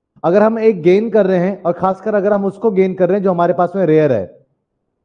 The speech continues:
तो उसका satisfaction level हमें ज्यादा रहेगा, और जो ज्यादा है अगर हम उसको sacrifice कर रहे हैं, तो same quantity sacrifice कर देने से satisfaction level same नहीं रहने वाला है, क्योंकि जो हम sacrifice कर रहे हैं उससे जो satisfaction level हमें मिलता है वो हमें कम मिलता है,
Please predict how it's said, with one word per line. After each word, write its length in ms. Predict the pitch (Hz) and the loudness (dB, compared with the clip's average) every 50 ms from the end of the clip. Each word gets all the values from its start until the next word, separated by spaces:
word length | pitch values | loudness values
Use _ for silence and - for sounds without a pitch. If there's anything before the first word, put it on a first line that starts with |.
| _ _ _ _ _ _ _ _ _ _ - | _ _ _ _ _ _ _ _ _ _ -2
तो 60 | 226 | -2
उसका 220 | 208 220 226 254 | 0 2 2 2
satisfaction 500 | 240 247 220 208 - 214 196 214 214 214 | 2 4 2 0 0 -4 -6 -6 -4 -2
level 200 | 208 202 202 208 | 0 2 2 2
हमें 160 | 196 202 220 196 | 0 0 0 0
ज्यादा 280 | 180 165 160 170 170 | 0 2 2 2 2
रहेगा, 440 | 165 151 143 135 120 110 104 98 87 - _ _ _ _ _ _ _ _ _ _ _ _ _ _ - | 2 2 0 0 -2 -2 -4 -6 -8 -12 _ _ _ _ _ _ _ _ _ _ _ _ _ _ -2
और 100 | 196 185 | 0 4
जो 140 | 226 233 | 4 4
ज्यादा 340 | 220 160 185 175 180 214 226 | 4 4 2 2 2 2 2
है 120 | 214 220 220 | 2 2 0
अगर 140 | 196 214 | 0 -2
हम 100 | 220 214 208 | -2 -2 -4
उसको 180 | 196 - 240 | -6 -8 -8
sacrifice 480 | 226 226 190 220 220 - 202 196 196 196 | -6 -4 -2 -2 -2 0 0 -2 -2 -2
कर 200 | - 202 185 - | 0 0 0 0
रहे 120 | 180 180 | 0 0
हैं, 260 | 175 180 202 180 - _ _ _ _ - | -2 -2 -4 -6 -10 _ _ _ _ -10
तो 40 | 202 | -10
same 320 | 196 - - 220 233 247 240 | -4 0 0 2 2 2 0
quantity 360 | 233 214 202 185 196 196 208 | 0 0 0 0 2 0 0
sacrifice 520 | 196 196 165 190 196 - 190 185 185 180 | 0 -2 -4 -4 -2 0 0 0 0 0
कर 160 | - 196 180 | -2 -4 -4
देने 220 | 160 175 175 175 175 | -2 -4 -4 -4 -4
से 120 | 180 202 | -4 -4
satisfaction 420 | 165 180 170 151 151 165 - - 170 | -2 -2 -2 -2 -4 -8 -8 -8 -8
level 160 | 165 170 165 | -6 -6 -6
same 220 | 165 - 160 156 | -4 -6 -6 -4
नहीं 140 | 151 143 135 | -4 -4 -4
रहने 160 | 131 127 123 117 | -4 -4 -4 -6
वाला 220 | 113 104 98 95 | -6 -6 -6 -8
है, 180 | 95 92 87 - _ _ _ _ _ _ _ _ _ _ _ _ _ _ _ _ _ _ _ _ _ _ _ _ _ _ - | -10 -12 -16 -20 _ _ _ _ _ _ _ _ _ _ _ _ _ _ _ _ _ _ _ _ _ _ _ _ _ _ -10
क्योंकि 140 | 190 202 226 | -6 -6 0
जो 140 | 170 226 240 | 2 4 4
हम 120 | 247 233 | 4 2
sacrifice 540 | - 220 190 220 220 - 196 190 208 214 214 | 0 -4 -2 -2 -2 0 0 0 0 -2 -2
कर 180 | - 214 202 185 | -2 -2 0 0
रहे 120 | 190 202 | 0 -2
हैं 100 | 220 233 | -2 -4
उससे 280 | 214 202 190 - - 226 | -6 -6 -6 -4 -2 -2
जो 80 | 214 214 | -2 -2
satisfaction 400 | - 202 185 185 165 180 180 196 | -2 -4 -4 -4 -6 -8 -8 -6
level 140 | 196 180 185 | -4 -2 -2
हमें 120 | 175 180 175 | -2 -2 -4
मिलता 240 | 165 156 143 - | -4 -4 -2 0
है 60 | 180 185 | 0 2
वो 100 | 190 202 | 2 2
हमें 220 | 180 156 165 196 196 | 2 0 -2 -4 -6
कम 180 | - 185 165 156 | -4 -6 -4 -2
मिलता 340 | 147 139 123 - 143 123 117 | -2 -2 -2 -2 -2 -2 -2
है, 200 | 110 98 90 | -2 -4 -8